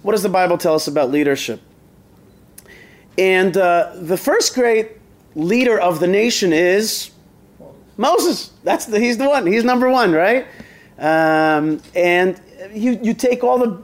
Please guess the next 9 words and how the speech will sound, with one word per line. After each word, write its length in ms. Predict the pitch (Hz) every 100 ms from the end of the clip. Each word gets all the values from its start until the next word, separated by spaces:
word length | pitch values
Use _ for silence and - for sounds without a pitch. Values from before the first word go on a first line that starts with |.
| -
major 400 | 226 254 247 247
cues 640 | - 233 226 208 202 -
for 240 | - 190 185
what 220 | 185 196
is 160 | 196 170
Jewish 320 | 196 185 175
leadership 480 | 185 180 170 175 -
from 180 | 156
Moses. 500 | 147 143 143 190 208